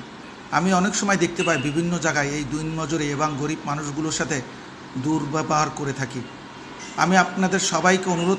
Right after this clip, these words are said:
করব, অন্তপক্ষে তাদের কোনো উপকারে আমরা না আসি, অন্তপক্ষে তাদের সাথে একটু হাসি মুখে কথা বলি,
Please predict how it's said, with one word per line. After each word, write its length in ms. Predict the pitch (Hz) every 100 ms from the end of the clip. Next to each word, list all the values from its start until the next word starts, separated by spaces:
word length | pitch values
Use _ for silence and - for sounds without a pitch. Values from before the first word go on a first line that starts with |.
| 190
করব, 200 | 170 139 139
অন্তপক্ষে 560 | 156 190 180 185 160 123 - - - - -
তাদের 260 | 156 180 160
কোনো 320 | - 175 175 165
উপকারে 380 | 165 156 170 170
আমরা 200 | 160 156
না 240 | 143 139 165
আসি, 280 | 170 -
অন্তপক্ষে 400 | 143 131 147 139
তাদের 240 | - 143 139
সাথে 220 | - 143
একটু 140 | -
হাসি 300 | 131 143 -
মুখে 200 | 185 180 180
কথা 240 | 156 151
বলি, 240 | 151 151